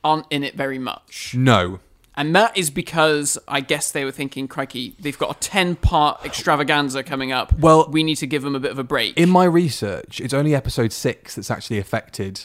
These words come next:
Speaker 1: Oh, really?
Speaker 2: by the filming for the War Games.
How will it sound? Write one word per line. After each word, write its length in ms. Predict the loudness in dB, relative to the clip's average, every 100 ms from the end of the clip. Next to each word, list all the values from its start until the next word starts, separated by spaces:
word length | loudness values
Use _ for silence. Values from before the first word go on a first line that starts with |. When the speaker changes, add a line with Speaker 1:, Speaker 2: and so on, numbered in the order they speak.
| _ _ _ -2
Speaker 1:
Oh, 80 |
really? 520 | 0 2 2 0 -4 -2
Speaker 2:
by 460 | 2 4 4 2 -2
the 60 | -4
filming 440 | -2 0 0 -4
for 200 | -4 -4
the 60 | -2
War 180 | -2
Games. 560 | -4 -8 -14 -10 -10 -12